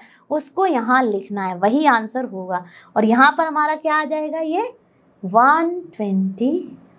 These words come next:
नाइन माइनस, तो ये देखिए परफेक्ट ज़ीरो आ गया। अगर मान लीजिए नहीं आया होता तो हम क्या करते, फिर नेक्स्ट स्टेप में जो हमने यहाँ ऐड किया था ना, जैसे यहाँ पे ये और ये किए थे,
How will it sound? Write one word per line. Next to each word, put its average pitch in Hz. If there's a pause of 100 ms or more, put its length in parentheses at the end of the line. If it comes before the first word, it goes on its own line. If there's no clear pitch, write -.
नाइन -
माइनस, - (520)
तो 196
ये 208
देखिए 196
परफेक्ट 254 (140)
ज़ीरो 196 (220)
आ 175
गया। - (480)
अगर 311
मान 285
लीजिए 208
नहीं 220
आया 285
होता 294
तो 294
हम 294
क्या 285
करते, 302
फिर 370
नेक्स्ट 320
स्टेप 339
में 320
जो 311
हमने 311
यहाँ 277
ऐड 311
किया 269
था 311
ना, 440
जैसे 427
यहाँ 277
पे 311
ये 277
और 285
ये 277
किए 254
थे, 226